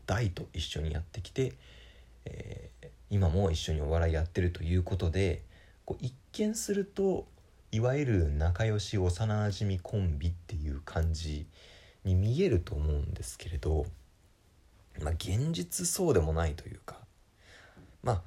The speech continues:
そもそも僕が中学の時にずっとお笑い芸人になりたいという思いを抱えてい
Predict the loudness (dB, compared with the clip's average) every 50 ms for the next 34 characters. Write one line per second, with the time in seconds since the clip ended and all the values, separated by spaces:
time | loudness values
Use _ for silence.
0 | -12 -14 -6 -4 -2 0 0 0 0 0 0 0 -2 -4 -6 -4 -2 -4 -2 -2
1 | -2 -2 -2 -2 -2 0 0 2 2 2 2 0 0 0 0 2 4 4 4 2
2 | 0 -4 -8 -14 -20 -20 _ -20 -14 -6 -4 -2 -2 -2 -4 -4 -4 -2 -2 0
3 | 0 0 0 -2 -2 -2 0 0 0 0 0 0 0 0 0 0 0 0 -2 -2
4 | -2 -2 -2 -2 0 0 0 0 2 2 2 2 0 0 -2 -4 -4 -2 -2 -2
5 | -2 -4 -6 -6 -6 -6 -6